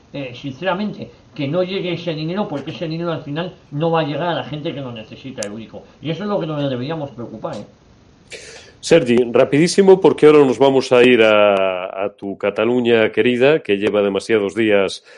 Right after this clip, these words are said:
Speaker 2: ardiendo. Dame simplemente una pincelada de este asunto, porque, bueno, pues es que además se ríen de la gente, porque, fíjate, el otro día llega Pedro Sánchez, eh, se hizo carne mortal, eh, la semana pasada,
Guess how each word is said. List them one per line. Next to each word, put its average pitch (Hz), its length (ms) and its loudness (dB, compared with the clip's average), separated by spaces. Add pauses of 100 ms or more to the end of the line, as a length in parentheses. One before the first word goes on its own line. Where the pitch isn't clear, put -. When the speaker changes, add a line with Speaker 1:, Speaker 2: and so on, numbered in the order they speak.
(200)
Speaker 2:
ardiendo. 127 720 4
Dame 127 300 2
simplemente 120 500 -2
una 110 160 0
pincelada 107 680 2
de 95 140 -4
este 101 180 -4
asunto, 165 380 -2
porque, 127 340 2
bueno, 117 280 0
pues - 220 -6 (240)
es 127 80 -2
que 202 80 2
además 180 180 4
se 110 100 0
ríen 107 240 2
de 90 80 -2
la 80 80 -4
gente, 98 300 -4
porque, 95 400 -4
fíjate, 104 480 2
el 113 80 4
otro 143 220 4
día 147 260 6 (340)
llega 113 520 4
Pedro 113 240 0
Sánchez, 143 640 -2
eh, 90 140 -6
se - 160 -4
hizo 110 260 -2
carne 120 320 0
mortal, 139 560 0
eh, 104 180 -6
la 90 140 -6
semana 101 260 -4
pasada, 117 400 2